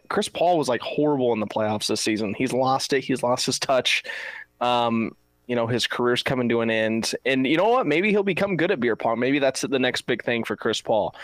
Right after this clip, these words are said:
But there's no way right now, this very instant, they are beating Steph Curry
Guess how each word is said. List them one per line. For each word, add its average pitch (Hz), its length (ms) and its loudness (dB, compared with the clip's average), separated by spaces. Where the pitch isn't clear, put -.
But 127 120 -2
there's 127 200 0
no 151 380 2
way 120 400 2
right 143 280 0
now, 127 320 0
this 120 180 0
very 127 320 2
instant, 110 340 -2
they 110 120 0
are 104 100 0
beating 117 380 2
Steph 117 320 -2
Curry 107 460 0